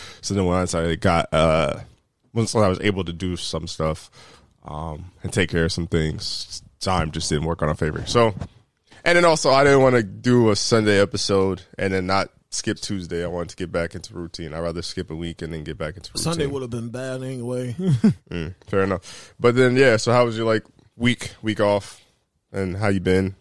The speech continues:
Speaker 1: weekend, all that stuff?
Speaker 2: I use this, I use, honestly, I use Tuesday to take it. <laughs> Um, I use Tuesday to take another session 'cause, uh, I was gonna,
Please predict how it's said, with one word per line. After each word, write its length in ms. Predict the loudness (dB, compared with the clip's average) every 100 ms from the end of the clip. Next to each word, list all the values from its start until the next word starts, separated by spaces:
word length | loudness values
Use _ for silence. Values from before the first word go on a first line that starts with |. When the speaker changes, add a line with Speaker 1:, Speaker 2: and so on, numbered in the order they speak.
| _
Speaker 1:
weekend, 400 | -6 -2 -2 -2 -4
all 100 | -4
that 140 | -6
stuff? 220 | -6 -10 -12 _ _ -16
Speaker 2:
I 60 |
use 240 | -14 -14 -14
this, 180 | -16 -18 _
I 140 | -12
use, 300 | -8 -8 -8
honestly, 440 | -8 -4 -2 0 0
I 80 |
use 240 | 0 -2 -4
Tuesday 440 | -6 -6 -6 -6
to 20 | -4
take 180 | -6 -6
it. 360 | -2 0 0 -4 _
<laughs> 140 | _ -14
Um, 440 | -14 -14 -16 -18 _ _ _ _ _ _ -14
I 80 | -10
use 240 | -8 -8
Tuesday 480 | -6 -4 -4 -2 -2
to 60 |
take 180 | -2 -4
another 300 | -4 -6 -8
session 340 | -8 -8 -10 -12 -12
'cause, 260 | -12 -10 -10
uh, 300 | -8 -6 -6 -8 _ _ _
I 100 | -6
was 120 | -4
gonna, 240 | -2 -4